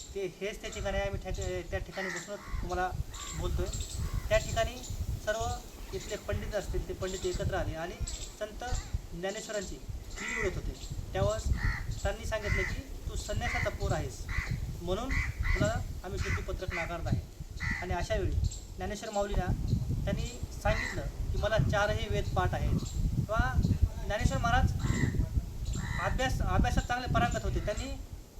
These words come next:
अ, सगळ्या वेदाचा अभ्यास होता त्यांना. आणि असं असताना त्यावेळेस अचानक त्याच ठिकाणून एक रेडा जात होता आणि त्या रेड्याचंही नाव ज्ञानू रेडका असं होतं.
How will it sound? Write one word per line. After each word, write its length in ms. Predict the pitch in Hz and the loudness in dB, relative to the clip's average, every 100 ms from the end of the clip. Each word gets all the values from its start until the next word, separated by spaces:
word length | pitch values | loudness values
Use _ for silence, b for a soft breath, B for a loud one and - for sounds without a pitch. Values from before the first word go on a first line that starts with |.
| - | -2
अ, 120 | 254 | -2
सगळ्या 340 | - - 247 202 | 0 2 2 2
वेदाचा 280 | 208 233 214 | 0 4 4
अभ्यास 240 | 190 208 | 6 4
होता 180 | - - | 4 4
त्यांना. 180 | - - - - - - 190 | 4 2 0 2 0 0 -2
आणि 100 | 190 | 2
असं 220 | 190 240 | 6 6
असताना 340 | 220 220 208 226 - - - - | 4 4 2 0 -2 -4 -6 0
त्यावेळेस 280 | 214 233 202 | 2 4 2
अचानक 580 | 185 - 196 - - | 2 2 0 -2 -4
त्याच 120 | 240 247 | 2 2
ठिकाणून 400 | - - 220 - | 2 2 4 6
एक 80 | |
रेडा 260 | - - - | 10 10 12
जात 160 | - - | 10 10
होता 140 | - - - - - - - - - | 6 4 2 -2 0 2 4 4 4
आणि 120 | - | 6
त्या 100 | 208 | 8
रेड्याचंही 580 | 185 196 226 - - - | 8 8 6 4 2 2
नाव 360 | 208 214 - - - - | 6 6 4 2 2 2
ज्ञानू 360 | 180 190 - 196 | 2 4 4 2
रेडका 260 | 185 190 202 | 2 2 0
असं 180 | 175 | 0
होतं. 180 | - - | 0 0